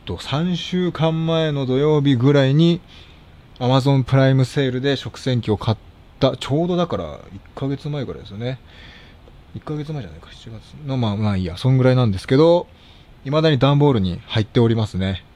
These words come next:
えー、結構大きい段ボールが。もう、実は段ボール、食洗機じゃなくて、友達がサプライズでこの中に入ってて、うわーって出て驚かそうとしてくれていたのならば、もう彼はし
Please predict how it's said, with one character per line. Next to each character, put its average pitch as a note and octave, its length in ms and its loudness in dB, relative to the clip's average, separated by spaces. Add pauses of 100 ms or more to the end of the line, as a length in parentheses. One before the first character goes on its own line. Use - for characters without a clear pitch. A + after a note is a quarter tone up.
(160)
え F#2 360 -6 (120)
ー、 - 40 -10
結 B2+ 160 -2
構 G#2+ 200 -2
大 G#2+ 80 -4
き A2+ 140 -4
い - 20 -4
段 G2 200 -4
ボ G2 140 -4
ー F#2 60 -6
ル F#2 80 -10
が。 E2+ 160 -16 (880)
も A#2 500 0
う、 - 40 -20 (340)
実 B2 320 0
は A#2+ 80 4
段 A#2+ 240 -2
ボ C3 140 2
ー - 20 -2
ル、 G#2+ 60 -6
食 - 200 -14
洗 D#3+ 220 -4
機 C3 60 -12
じ A#2+ 100 -4
ゃ - 20 -2
な G#2+ 80 -4
く - 100 -10
て、 G#2 220 -4
友 A#2+ 240 -2
達 C#3 220 -2
が C3+ 80 0
サ C3 160 -4
プ - 100 -4
ラ C#3 120 2
イ C3 40 0
ズ A2+ 100 -10
で G2+ 100 -4
こ - 120 -8
の B2 100 0
中 C3 200 -2
に G2+ 80 -2
入 C#3 220 -2
っ C#3+ 40 -4
て C#3 160 -4
て、 A2 160 -2
う G#2+ 160 0
わ D#3+ 140 2
ー D#3 80 2
っ A#2+ 60 -2
て G2+ 340 -8 (320)
出 B2 100 -4
て A2 80 -2
驚 B2 300 0
か C#3+ 120 0
そ D3+ 180 0
う C#3 40 0
と G#2 100 -6
し - 120 -8
て C3 120 -4
く - 180 -8
れ C3 80 0
て C#3+ 120 -4
い C3+ 80 2
た D3 120 -4
の D3 100 -2
な C3 140 -2
ら B2+ 100 -2
ば、 G2 120 -4
も G#2 140 -6
う F#2+ 80 -10
彼 C#3 280 -4
は F#2+ 120 -4
し - 180 -8